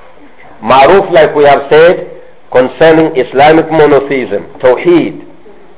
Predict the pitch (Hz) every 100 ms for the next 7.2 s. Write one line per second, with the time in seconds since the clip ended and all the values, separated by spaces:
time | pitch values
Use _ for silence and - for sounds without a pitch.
0 | - 123 123 131 131 147 165 - - -
1 | 120 123 131 117 143 135 131 123 117 127
2 | 123 113 101 95 - - - - 123 131
3 | 131 131 - 170 165 151 151 165 170 156
4 | 151 151 147 139 123 135 131 - 95 -
5 | - - - - - 113 131 143 147 139
6 | 127 123 123 - 120 117 117 110 131 147
7 | 147 -